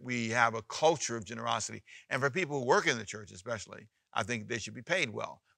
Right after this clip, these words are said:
For people in the community, that we should be spending our money outside of the building. I think we should get beyond just building, a, putting up buildings. I spent years of my life, and I'm not, um,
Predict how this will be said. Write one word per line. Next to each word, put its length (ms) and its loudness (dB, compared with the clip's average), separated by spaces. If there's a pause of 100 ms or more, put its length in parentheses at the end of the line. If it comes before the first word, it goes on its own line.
For 120 -4
people 360 -2
in 80 -4
the 60 -8
community, 440 -6
that 220 -10
we 120 -6
should 160 -8
be 60 -6
spending 300 -4
our 80 0
money 220 -6
outside 380 -4
of 80 -14
the 60 -16
building. 340 -4 (460)
I 80 4
think 200 0
we 80 -6
should 160 -4
get 160 0
beyond 420 0 (140)
just 300 -2 (120)
building, 540 -4 (240)
a, 80 -8 (760)
putting 180 -2
up 80 -6 (100)
buildings. 760 -6 (1200)
I 140 12
spent 460 -2
years 800 -6 (680)
of 100 -4
my 140 -6
life, 320 -4
and 80 -8
I'm 120 -2
not, 240 -2 (520)
um, 460 -8